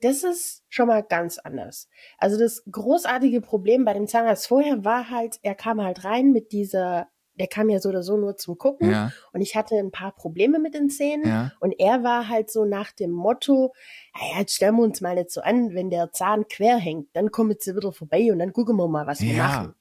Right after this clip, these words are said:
Speaker 1: Und ich so, „Ja, aber der hängt ja jetzt schon so, weißt, na?“ Egal, auf jeden Fall habe ich dann, äh, gesagt, „Okay, ich gehe da nicht mehr hin, weil was soll's,
Speaker 2: Ja.
Speaker 1: weißt, das bringt's nicht.“ Und dann habe ich den Zahnarzt gewechselt.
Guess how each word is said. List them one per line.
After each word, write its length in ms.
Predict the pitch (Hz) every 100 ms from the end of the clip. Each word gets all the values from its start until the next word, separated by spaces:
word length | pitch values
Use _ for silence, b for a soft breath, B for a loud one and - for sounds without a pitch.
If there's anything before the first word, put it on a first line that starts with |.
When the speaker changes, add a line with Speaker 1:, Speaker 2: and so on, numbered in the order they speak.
| -
Speaker 1:
Und 160 | 196
ich 260 | 208 220 -
so, 260 | 233 214 -
„Ja, 240 | 180 190 214
aber 300 | 202 196 190 - _ 175
der 100 | 165
hängt 300 | 202 214 214
ja 180 | 190 170
jetzt 480 | 165 175 277 - -
schon 460 | 330 349 349 359 339
so, 300 | 381 403 370
weißt, 480 | 226 277 285 - -
na?“ 360 | 277 381 381 508 523 508 B B B B B B
Egal, 420 | 220 220 233 262 220
auf 140 | 202
jeden 160 | 254 233
Fall 120 | 226
habe 100 | 214
ich 100 | 214
dann, 260 | 220 208 - _ -
äh, 80 | -
gesagt, 400 | 160 180 208 196 190
„Okay, 160 | 226
ich 120 | 208
gehe 100 | 214
da 80 | 196
nicht 180 | 190 -
mehr 100 | 180
hin, 220 | 202 247
weil 260 | 175 175 170
was 280 | 147 170 175
soll's, 320 | 196 196 147 107
Speaker 2:
Ja. 100 | 107
Speaker 1:
weißt, 360 | 107 117 -
das 320 | 160 - - _
bringt's 480 | 190 202 220 214 -
nicht.“ 320 | 196 196 -
Und 80 | 165
dann 200 | 180 180
habe 160 | 180 185
ich 60 | -
den 120 | 175
Zahnarzt 320 | 190 190 -
gewechselt. 440 | 156 170 - 494